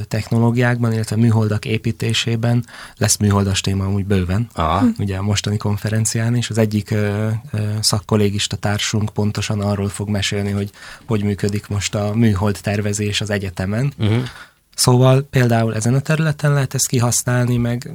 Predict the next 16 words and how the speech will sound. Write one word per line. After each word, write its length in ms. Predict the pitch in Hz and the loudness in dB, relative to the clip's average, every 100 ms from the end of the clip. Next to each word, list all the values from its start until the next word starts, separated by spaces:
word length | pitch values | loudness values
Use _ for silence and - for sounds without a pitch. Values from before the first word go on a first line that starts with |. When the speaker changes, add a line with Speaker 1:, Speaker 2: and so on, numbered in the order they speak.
| 151 | -12
Speaker 1:
kihasználni 540 | - 113 107 - 117 113 | -6 -4 -2 -2 -2 -2
főleg 360 | - 113 113 | -2 -2 -2
azt, 220 | 113 110 | -2 -2
hogy, 220 | - 107 110 | -2 -2 0
ö, 160 | 110 | -2
hogyan 320 | 110 113 107 | -2 -2 -2
lehet 240 | 101 101 104 | -2 -2 -2
G 80 | 110 | -4
P 260 | - 107 104 | -2 -4 -2
S, 100 | - | -4
meg 180 | 104 104 | -6 -8
ilyesmi 340 | 101 101 - | -6 -6 -6
rendszerek, 560 | 98 101 - 104 107 120 | -6 -6 -6 -6 -8 -2
navigálási 680 | 120 113 113 107 107 107 110 | 0 0 0 -2 -4 -6 -6
rendszereket 560 | 104 - 110 107 110 | -6 -6 -6 -8 -10
tervezni, 640 | - 110 110 107 104 113 | -6 -6 -4 -4 -4 -4